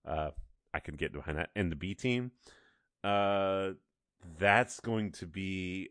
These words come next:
a interesting match. Uh, because that's a lot of matches, or a lot of people in that one match. Uh,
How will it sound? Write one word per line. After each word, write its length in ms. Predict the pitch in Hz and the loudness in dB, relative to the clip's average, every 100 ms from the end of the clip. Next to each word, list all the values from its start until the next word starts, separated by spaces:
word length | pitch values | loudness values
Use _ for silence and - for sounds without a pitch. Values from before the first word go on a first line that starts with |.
| - | -4
a 260 | 90 85 - - | -2 -2 -6 -6
interesting 840 | 101 98 - 92 - 95 85 82 | -4 -4 -6 -8 -6 -4 -4 -4
match. 640 | 80 71 69 - - - - _ _ _ _ _ _ - | -4 -4 -8 -12 -12 -14 -18 _ _ _ _ _ _ -2
Uh, 420 | 85 82 80 80 80 | 0 2 2 0 -2
because 240 | 87 98 | -8 -8
that's 240 | 80 117 - | 0 0 0
a 60 | |
lot 1300 | 76 73 73 73 76 78 80 82 80 78 78 76 76 | -6 -8 -10 -4 0 2 2 2 2 2 2 0 -2
of 160 | 76 73 | -4 -6
matches, 440 | 76 71 71 - - - | -8 -8 -10 -14 -16 -12
or 120 | - 76 | -10 -10
a 140 | - | 0
lot 200 | 92 104 | 4 4
of 80 | - | 2
people 260 | 95 87 | -6 -4
in 80 | 82 | -4
that 180 | 80 78 | -4 -6
one 220 | 76 76 | -6 -8
match. 500 | 73 67 - - - _ _ _ _ _ _ _ | -8 -12 -14 -16 -18 _ _ _ _ _ _ _
Uh, 460 | - 85 80 71 67 | 0 2 4 2 -2